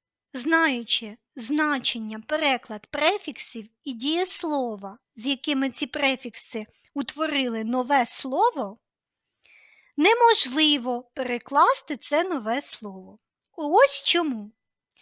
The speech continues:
Візьмемо дієслово machen. Machen означає робити. Ну, наприклад, die Hausaufgaben machen.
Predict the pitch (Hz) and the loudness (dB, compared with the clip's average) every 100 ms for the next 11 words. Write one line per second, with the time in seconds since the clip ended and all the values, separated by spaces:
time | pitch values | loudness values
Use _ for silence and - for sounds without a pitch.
0 | - - - 285 349 440 622 494 294 269 | -20 -20 -6 -4 0 0 2 0 0 -2
1 | 262 311 330 311 269 208 196 - 196 208 | -2 0 0 0 -2 -4 -6 -12 -16 -16
2 | - _ 571 622 - 508 466 370 349 403 | -18 _ -2 0 0 -2 -2 -6 -4 -2
3 | - 427 392 339 233 226 214 359 - 571 | 2 4 4 0 -4 -6 -10 -12 -10 -6
4 | 571 523 480 415 - 302 294 - _ - | -2 -2 0 -4 -2 -4 -4 -10 _ -4
5 | 494 - 262 233 233 240 220 220 220 208 | -2 0 0 -2 -4 -8 -8 -6 -8 -6
6 | 214 208 202 - 214 | -8 -8 -10 -12 -12